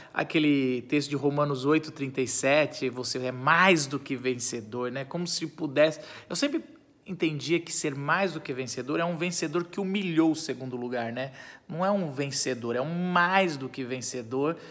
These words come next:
porque ele ganhou dando uma volta em cima da, da, da corrida da outra pessoa, né? É um, humilhou o segundo lugar.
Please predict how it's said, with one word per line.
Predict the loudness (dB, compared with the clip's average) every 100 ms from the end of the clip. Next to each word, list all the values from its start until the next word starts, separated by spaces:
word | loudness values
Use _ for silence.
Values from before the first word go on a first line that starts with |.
| -20 -20 _
porque | -6 -2 -2
ele | 0
ganhou | -2 -2 -2 0 0
dando | 0 -2
uma | 2 0
volta | 0 2 2 2 -2 -6
em | -6
cima | -8 -8 -6 -4 -4 -6 -4
da, | 0 0
da, | 0 -4
da | -6 -8
corrida | -4 -4 -2 -4
da | 0 0
outra | 0 -2
pessoa, | -6 -6 -4 -2 -2 -2
né? | -6 -4 -2
É |
um, | -4 -4 -4
humilhou | -2 0 0 2 4 6 4 0 -6 -14 -18
o | -12
segundo | -8 -8 -6
lugar. | -6 -6 -6 -8